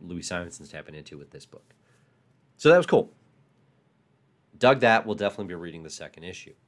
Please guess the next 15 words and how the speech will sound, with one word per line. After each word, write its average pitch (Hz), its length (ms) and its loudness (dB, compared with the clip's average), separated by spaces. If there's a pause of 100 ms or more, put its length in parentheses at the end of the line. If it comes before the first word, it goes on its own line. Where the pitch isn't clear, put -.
(840)
Uh, 107 560 4 (300)
<sighs> - 280 -18
let's 107 200 -6
see. 90 160 -8
The 113 140 4
other 139 160 8
debut 117 420 2
was 101 200 -8
Realm 101 260 0
of 104 100 0
X 104 240 0
number 95 200 -4
one. 101 380 -2 (920)
Cool 285 320 0
team. 214 520 2